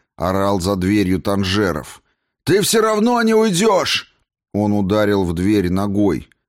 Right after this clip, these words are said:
Та завибрировала, но не поддалась. Грохнул выстрел. За ним другой. Я не сразу поняла, что случилось. Почему вдруг свитер стал мокрым?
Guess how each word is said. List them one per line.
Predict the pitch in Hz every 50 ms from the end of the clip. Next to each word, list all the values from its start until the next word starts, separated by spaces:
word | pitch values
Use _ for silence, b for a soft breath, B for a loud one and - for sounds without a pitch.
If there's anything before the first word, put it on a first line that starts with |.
| _ _ _
Та | - 92 92
завибрировала, | 87 82 90 87 92 95 85 90 98 117 123 120 110 101 90 90 85 80 76 73
но | 76 92 104 107
не | 104 98
поддалась. | - 107 92 87 85 107 107 104 92 73 64 - - - - _ _ _ _ _ _ _ -
Грохнул | 78 76 90 117 131 139 123 - - 123 123 123 117
выстрел. | 110 107 135 143 131 - - - - 67 60 52 - _ _ _ _ _ _ _ -
За | 78 78 92 95 95
ним | 107 117 120 110 101
другой. | 92 107 113 113 107 113 113 98 85 65 - - _ _ _ _ _ _ _ _ _ _ _ _ -
Я | 82 101 101 95 92 87 82 80
не | 87 95
сразу | 95 - - - 107 104 92 80 82
поняла, | 69 - 92 95 110 117 123 120 101
что | - - - 69
случилось. | 67 - - 80 82 - - 85 65 60 64 - - - - _ _ _ _ _ _ _ _ _
Почему | - 92 - - 110 107 113 113
вдруг | 104 104 104 104 98 -
свитер | - - 113 120 123 110 - - 80 -
стал | - - - 101 87 82 78
мокрым? | 90 98 92 85 - - 60 58 60 78